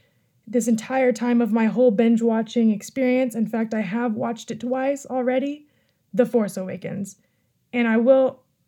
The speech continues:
just put it out there, the only reason that The Force Awakens is gonna beat The Rise of Skywalker in this case was sheerly for the fact that I thought the entire movie was good and there was no part of the movie that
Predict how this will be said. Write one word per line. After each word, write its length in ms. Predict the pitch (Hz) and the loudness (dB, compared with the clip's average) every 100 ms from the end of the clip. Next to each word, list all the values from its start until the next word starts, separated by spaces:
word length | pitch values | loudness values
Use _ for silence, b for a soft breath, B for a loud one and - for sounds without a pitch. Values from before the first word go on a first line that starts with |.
| _ _ - | _ _ -10
just 240 | 214 226 - | -6 -6 0
put 100 | 277 | 0
it 100 | 247 | 2
out 200 | 240 240 | -2 0
there, 300 | 247 240 240 - _ _ _ _ _ _ - | 0 0 -2 -12 _ _ _ _ _ _ -8
the 180 | 202 240 | 2 2
only 200 | 240 247 | 4 2
reason 520 | 220 226 220 240 233 | 2 2 2 2 2
that 180 | 208 196 | 0 -4
The 100 | 208 | -8
Force 280 | 214 208 214 | -6 -6 -4
Awakens 520 | 202 196 220 220 214 | -4 -2 2 2 2
is 140 | 214 | 0
gonna 180 | 190 196 | -2 -2
beat 360 | 170 202 208 208 | -2 -2 -2 -4
The 80 | 185 | -4
Rise 240 | 180 175 | -4 -4
of 60 | 170 | -6
Skywalker 440 | 233 233 233 226 226 | -4 -2 -2 0 0
in 60 | |
this 140 | 214 220 | 0 -2
case 440 | 220 214 220 - _ _ _ _ - | -4 -2 -4 -10 _ _ _ _ -2
was 180 | 226 - | -2 0
sheerly 300 | 285 285 294 | 0 0 0
for 120 | 269 | 0
the 100 | 226 | 0
fact 420 | - 214 220 202 | 0 -2 -2 -4
that 280 | 208 202 - | -4 -4 -6
I 140 | 196 190 | -6 -4
thought 260 | 208 190 | -4 -2
the 120 | 208 | -4
entire 540 | 185 180 - 220 220 214 | -4 -6 -8 -4 -2 0
movie 360 | 208 214 214 | 0 0 0
was 180 | 202 196 | 0 -2
good 400 | 185 202 202 208 | -2 0 0 -2
and 120 | 214 | -2
there 100 | 185 | -2
was 240 | 180 185 180 | -2 -4 -2
no 160 | 190 | -4
part 260 | 180 196 190 | -4 -4 -4
of 80 | 175 | -2
the 60 | |
movie 360 | 180 180 180 180 | -2 -2 -4 -4
that 360 | 175 175 175 | -4 -4 -6